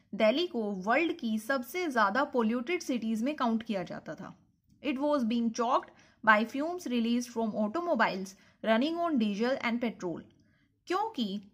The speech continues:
जो ऑटोमोबाइल्स, व्हीकल्स जो रन करते हैं डीजल और पेट्रोल की हेल्प से, अब डीजल और पेट्रोल की बर्निंग की वजह से क्या होता है, फ्यूम्स रिलीज होते हैं। अब वो फ्यूम्स इतने ज्यादा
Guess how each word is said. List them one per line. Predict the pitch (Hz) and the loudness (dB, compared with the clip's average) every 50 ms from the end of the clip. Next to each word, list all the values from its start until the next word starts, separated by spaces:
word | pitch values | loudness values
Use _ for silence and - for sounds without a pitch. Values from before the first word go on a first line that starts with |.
| - | -4
जो | 220 247 302 - | -2 0 0 2
ऑटोमोबाइल्स, | - 226 233 240 339 359 359 359 311 277 233 208 220 240 233 226 | 2 2 2 2 2 0 0 2 2 4 4 4 2 2 0 2
व्हीकल्स | 214 214 233 240 220 - 320 302 294 294 294 - - - | 2 2 2 0 2 4 4 4 4 2 -2 -6 -6 -4
जो | 226 262 302 | 0 2 2
रन | 269 233 240 269 302 | 4 4 4 4 4
करते | 302 311 269 233 226 247 247 | 2 0 0 0 0 -2 0
हैं | 262 269 277 226 | 0 0 2 2
डीजल | 220 214 214 202 277 302 302 | 2 2 2 2 2 2 2
और | 311 311 | 2 0
पेट्रोल | 311 240 220 220 226 233 254 302 320 | 0 -4 -4 -2 -2 0 0 0 0
की | 320 320 302 | -2 -2 -2
हेल्प | 254 233 196 180 - - | -2 -2 -4 -4 -8 -10
से, | - - 175 185 240 302 - - - - - _ _ _ _ _ - | -10 -8 -6 -4 -4 -6 -8 -10 -18 -20 -20 _ _ _ _ _ 2
अब | - 269 233 240 - - - 226 | 2 2 2 0 -4 -6 -2 2
डीजल | 214 226 233 240 302 339 349 | 4 4 4 4 4 4 4
और | 359 349 | 2 2
पेट्रोल | 349 285 240 220 226 247 262 277 285 | 2 2 2 2 2 0 2 2 0
की | 285 330 285 | 0 0 2
बर्निंग | 214 226 214 208 240 311 349 349 | 2 2 4 4 2 0 0 0
की | 311 294 | -2 0
वजह | 240 214 202 180 208 202 | 0 0 0 0 -4 -6
से | 196 - 269 | -6 -6 -4
क्या | 254 262 262 | 0 2 2
होता | 262 262 262 254 285 294 | 4 2 2 2 2 2
है, | 311 | 2
फ्यूम्स | 302 294 302 330 339 330 311 - | 2 -2 -4 -2 -4 -4 -4 -2
रिलीज | 262 254 233 220 214 202 185 | 0 2 2 2 2 0 -2
होते | 180 170 165 - 165 | -4 -6 -6 -8 -10
हैं। | 165 180 - - _ _ _ _ - | -10 -10 -12 -14 _ _ _ _ 0
अब | - 269 247 | 2 2 2
वो | 330 359 381 | 2 0 0
फ्यूम्स | 359 - - 269 269 254 233 220 269 269 - | -2 -4 -4 -2 0 0 0 -2 -2 -4 -4
इतने | - 262 - - 285 330 359 359 | -6 -6 -4 -4 -4 -2 -2 -2
ज्यादा | 233 214 214 185 180 208 247 320 370 381 370 | 0 2 2 2 4 6 6 6 6 4 2